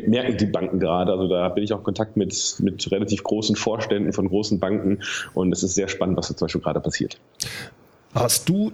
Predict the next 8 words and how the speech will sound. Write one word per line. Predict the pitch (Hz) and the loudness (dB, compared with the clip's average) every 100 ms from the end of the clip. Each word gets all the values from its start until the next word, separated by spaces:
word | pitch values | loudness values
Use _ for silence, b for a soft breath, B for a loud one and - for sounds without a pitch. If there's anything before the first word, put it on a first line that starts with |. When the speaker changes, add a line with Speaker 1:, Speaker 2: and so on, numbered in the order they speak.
| - | 2
Speaker 2:
nicht | 170 165 - - | 2 2 0 0
auch | 143 165 | 2 0
den | - 143 | 0 0
Eindruck, | - 98 123 127 156 151 - | 2 2 2 2 0 0 0
dass | 113 113 123 | 0 2 2
es | 107 - | 4 2
diese | - 107 101 95 95 107 - | 2 2 4 2 2 -2 -6
großen, | - 107 107 135 147 143 143 139 | -2 2 4 4 4 4 4 2